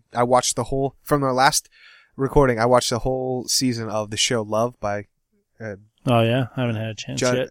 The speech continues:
Speaker 1: Judd Apatow was the producer. Pretty good show. There is that funny scene that Bernie was talking about with the Blu-ray collection.
Speaker 2: Oh, yeah.
Speaker 1: It, he accidentally goes to his ex, and she,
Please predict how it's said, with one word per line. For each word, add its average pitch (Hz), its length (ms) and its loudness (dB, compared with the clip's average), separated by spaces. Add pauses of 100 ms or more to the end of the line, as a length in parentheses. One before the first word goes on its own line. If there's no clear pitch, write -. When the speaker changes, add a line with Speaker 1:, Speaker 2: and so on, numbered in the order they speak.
Speaker 1:
Judd 120 200 -4
Apatow 113 420 -4
was 104 140 -12
the - 60 -20
producer. 113 500 -6 (460)
Pretty 214 200 0
good 185 200 2
show. 147 280 2
There 135 280 4
is 135 140 0
that 139 180 4
funny 143 240 -6
scene 147 240 -4
that 113 60 -10
Bernie 120 180 -4
was 117 120 -8
talking 117 260 -4
about 110 260 -6
with 117 140 -14
the 113 60 -8
Blu-ray 123 360 -2
collection. 101 580 -10 (300)
Speaker 2:
Oh, 117 140 0
yeah. 113 200 -2
Speaker 1:
It, 120 220 -6 (340)
he 151 160 0
accidentally 160 380 0
goes 147 240 2
to - 100 -4
his 131 140 -2
ex, - 360 -4
and 107 180 -14
she, 117 280 -10